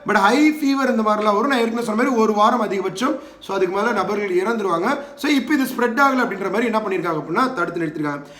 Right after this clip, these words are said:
நான் ஏற்கனவே அடுத்து சொன்ன மாதிரி எம் ஆர் என் ஏ அப்படின்னு சொல்லக்கூடிய மெசஞ்சர் ஆர் என் ஏ மூலியமாக, ரிபோநியூக்ளிக் ஆசிட், so அதன் மூலியமாக ரஷ்யா கேன்சருக்கான ட்ரீட்மெண்ட்டை,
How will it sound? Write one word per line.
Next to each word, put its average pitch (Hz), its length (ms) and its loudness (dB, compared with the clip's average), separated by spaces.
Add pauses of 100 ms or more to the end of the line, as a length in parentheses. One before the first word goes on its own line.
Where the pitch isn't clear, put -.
(120)
நான் 214 120 0
ஏற்கனவே 269 360 2
அடுத்து 247 200 -2
சொன்ன 233 160 0
மாதிரி 269 320 0
எம் 254 260 2
ஆர் 294 240 6
என் 254 180 0
ஏ 262 60 0
அப்படின்னு 233 260 -2
சொல்லக்கூடிய 214 360 -2
மெசஞ்சர் 254 480 2
ஆர் 208 220 4
என் 208 160 -2
ஏ 202 60 2
மூலியமாக, 185 420 2
ரிபோநியூக்ளிக் 214 720 0
ஆசிட், 302 300 0 (300)
so 214 160 2
அதன் 240 300 2
மூலியமாக 233 380 2
ரஷ்யா 233 460 2
கேன்சருக்கான 254 840 2
ட்ரீட்மெண்ட்டை, 233 1000 -2